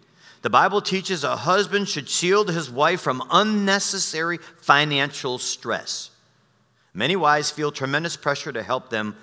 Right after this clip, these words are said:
with the finances, though it is often simply a desire to keep up with the Joneses. That's what caused many people to go to work. Regardless of what the radical feminists said or say,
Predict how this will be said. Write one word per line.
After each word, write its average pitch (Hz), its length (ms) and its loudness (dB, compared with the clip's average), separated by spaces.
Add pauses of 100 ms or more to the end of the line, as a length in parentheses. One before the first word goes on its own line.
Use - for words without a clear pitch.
(240)
with - 280 -2
the 202 80 0
finances, 131 840 -2 (1120)
though 139 300 4
it 131 80 0
is 135 140 -2
often 151 560 0 (800)
simply 127 680 -2 (160)
a 113 60 -6
desire 110 600 0
to 90 100 -12
keep 113 300 -10
up 104 200 -6
with 92 100 -14
the 95 80 -12
Joneses. 107 600 -6 (920)
That's 98 200 -14
what 107 100 -14
caused 104 400 -6
many 151 220 -6
people - 320 -18 (340)
to 117 60 -12
go 101 140 -2
to 104 60 -2
work. 120 420 -4 (1000)
Regardless 143 640 2
of 147 120 -8
what 131 180 0
the 127 80 -6
radical 117 400 0
feminists 107 460 -6
said 80 260 -8 (640)
or 98 120 -2
say, 67 400 -8